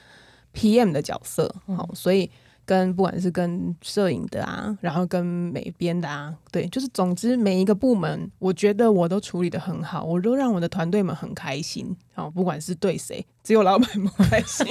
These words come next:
Speaker 2: <laughs> 因为他只看业绩啊。
Speaker 1: <laughs> 对，那他就会说，哈，比如他就有一次，他就说，像我也有问过有人讲，我也有听到，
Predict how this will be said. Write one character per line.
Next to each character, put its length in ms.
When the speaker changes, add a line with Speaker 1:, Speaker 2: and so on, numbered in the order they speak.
Speaker 2:
<laughs> 240
因 80
为 80
他 80
只 140
看 140
业 180
绩 200
啊。 80
Speaker 1:
<laughs> 600
对， 240
那 280
他 160
就 220
会 160
说， 340
哈， 180
比 100
如 40
他 140
就 140
有 40
一 60
次， 160
他 140
就 140
说， 600
像 320
我 100
也 120
有 120
问 240
过 220
有 160
人 180
讲， 340
我 140
也 80
有 140
听 300
到， 360